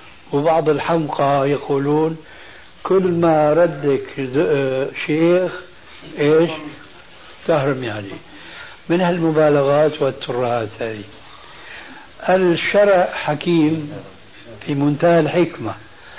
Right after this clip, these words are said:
الطلاق مرتان، في كل مرة إمساك بمعروف أو تسريح بإحسان،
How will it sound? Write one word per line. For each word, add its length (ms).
الطلاق 680
مرتان، 720
في 180
كل 360
مرة 520
إمساك 540
بمعروف 720
أو 200
تسريح 540
بإحسان، 640